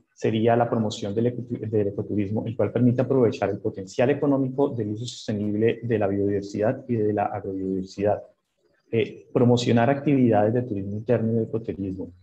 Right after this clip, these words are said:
como parte de una estrategia de diversificación productiva podría llegar a contribuir a reducción de la presión sobre los ecosistemas y al incremento de los ingresos en las zonas rurales.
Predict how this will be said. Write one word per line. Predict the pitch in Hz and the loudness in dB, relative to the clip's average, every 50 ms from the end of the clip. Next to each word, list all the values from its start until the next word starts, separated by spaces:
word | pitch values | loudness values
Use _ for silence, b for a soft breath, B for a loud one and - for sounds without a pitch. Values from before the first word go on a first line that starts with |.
| _ _ | _ _
como | - 117 110 107 104 | -2 0 0 0 2
parte | - 101 98 - - - 127 127 131 127 123 | 0 0 0 0 0 2 4 4 4 2 2
de | 113 113 | 2 2
una | 104 107 107 120 | 2 2 0 0
estrategia | - - 131 117 - - 104 104 - 127 127 | 0 -2 -4 -2 0 0 -2 0 2 2 4
de | 123 | 6
diversificación | 123 123 117 120 - - - 101 - - - - - 95 95 | 6 4 4 2 0 -6 -10 -10 -8 -8 -8 -8 -8 -8 -4
productiva | - 131 127 120 131 131 127 135 151 160 - - _ _ _ _ _ _ _ _ _ | -2 0 0 0 0 0 0 0 0 0 -2 -6 _ _ _ _ _ _ _ _ _
podría | - 123 113 120 117 117 117 120 | 2 4 6 6 6 6 6 4
llegar | 120 127 143 135 135 131 131 131 - - - | 4 4 4 4 4 4 2 0 -2 -6 -6
a | 131 127 | -6 -4
contribuir | 135 127 127 123 123 113 107 104 104 101 101 104 | -4 -4 -2 0 0 0 0 0 0 0 0 0
a | 110 117 117 120 - 113 | 2 2 2 0 0 -2
reducción | 120 123 117 107 107 - - - 113 107 104 104 | -2 -2 -2 -2 -4 -6 -8 -6 -4 -4 -2 0
de | 117 117 | 0 2
la | 123 127 113 110 107 - - | 4 4 4 2 2 0 -4
presión | - 98 - - 101 | -8 -8 -6 -8 -6
sobre | 95 - 127 127 | -2 0 2 2
los | 127 123 - | 2 2 0
ecosistemas | - 123 120 127 123 127 123 120 117 - - | -2 -2 -2 -2 -2 0 0 0 0 -2 -2
y | 135 | -4
al | 120 117 | -4 -4
incremento | 110 - 113 104 104 104 104 - 120 | -2 -2 -2 -2 -4 -4 -6 -4 -4
de | |
los | 120 120 117 | -4 -4 -4
ingresos | 107 98 95 98 101 - | -6 -6 -8 -8 -8 -6
en | 120 | -6
las | 107 98 - | -6 -6 -6
zonas | - 98 95 101 98 | -8 -6 -6 -6 -4
rurales. | 98 95 107 101 - - - - - _ | 0 2 2 2 2 0 -8 -16 -20 _